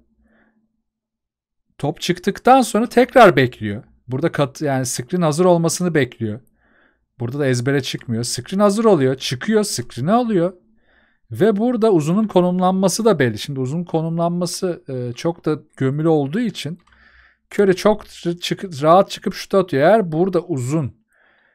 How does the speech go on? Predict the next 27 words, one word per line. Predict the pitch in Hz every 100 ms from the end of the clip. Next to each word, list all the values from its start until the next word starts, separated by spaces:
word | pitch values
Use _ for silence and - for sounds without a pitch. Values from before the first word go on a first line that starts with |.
| _ _ -
Curry | 143 170
ile, | 175 170 175 -
e, | 131 127 123
mücadele | 127 120 143 156 160
edebilecek | 156 147 143 160 175
kadar | 165 143
ayakları | 131 135 135 160 156
hızlı, | 139 147 151
yakın | 131 123 208 226
biri | 202
olsa | 131 117 - 147 220 _ _ _ _ -
bu | 196
sefer | 226 - 190 190
demin | 151 185 196
gördüğümüz | 165 160 151 175 220 -
fake'lerden | 190 185 196 175 175
birini | 190 196
yapıp | 139 151 180
muhtemelen | 180 170 214 151 147 175
drive | 156 170 165
edip | 127 170
ya | 160
da | 170
faul | - 165 127
alıp | 123 -
şutunu | - - 139 175
bulacaktı. | 156 143 120 -